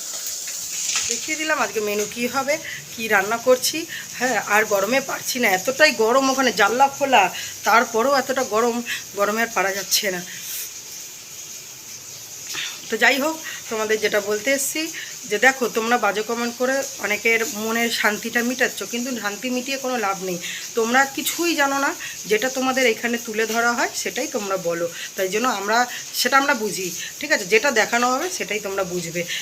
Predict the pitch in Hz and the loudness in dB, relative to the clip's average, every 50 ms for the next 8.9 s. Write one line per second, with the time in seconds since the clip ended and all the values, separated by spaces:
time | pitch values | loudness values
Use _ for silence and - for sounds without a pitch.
0 | - - 196 202 214 202 208 214 226 254 285 277 262 262 262 254 285 277 311 262 | -2 2 4 4 4 4 2 0 2 2 2 2 0 0 0 -2 -4 -2 -2 0
1 | 226 202 202 214 214 247 233 196 185 180 180 190 180 175 180 - 180 170 170 170 | 0 0 0 0 0 0 -2 -2 -2 -2 -2 -2 -2 -2 -2 -4 -4 -6 -6 -6
2 | - - - - 247 254 247 247 - 220 208 208 220 233 214 220 202 - 254 254 | -8 -8 -4 -2 -2 2 4 4 4 4 2 0 0 0 2 2 2 2 0 0
3 | - 269 262 262 - 311 311 415 - - 220 196 185 190 180 175 180 175 170 - | 0 0 0 0 -2 -2 -4 -6 -6 -6 -6 -4 -4 -4 -4 -2 -4 -4 -4 -4
4 | 185 170 165 160 - 185 170 170 165 - - - - - - 202 190 240 254 262 | -4 -4 -4 -4 -6 -6 -8 -8 -10 -10 -12 -12 -10 -8 -6 -2 0 2 2 2
5 | 285 277 - - - - - - - - 208 220 220 220 262 262 277 277 269 277 | 0 0 -4 -8 -14 -14 -14 -14 -12 -8 -6 -4 -2 0 0 2 2 0 0 -2
6 | 262 233 277 262 220 - - 247 247 247 - 254 226 226 233 233 233 233 247 262 | 0 2 4 4 4 4 2 0 -2 -2 -2 -4 -2 -2 -2 -2 2 2 2 2
7 | 254 - - - - - - - 208 208 208 190 214 214 240 254 240 - 247 240 | 2 -2 -8 -8 -10 -10 -10 -8 -6 -4 0 2 4 4 4 2 2 0 -2 -4
8 | 240 - 254 247 247 247 247 277 247 220 190 185 196 190 202 214 233 | 0 2 2 2 2 2 0 0 -2 0 -2 -2 -2 0 0 0 0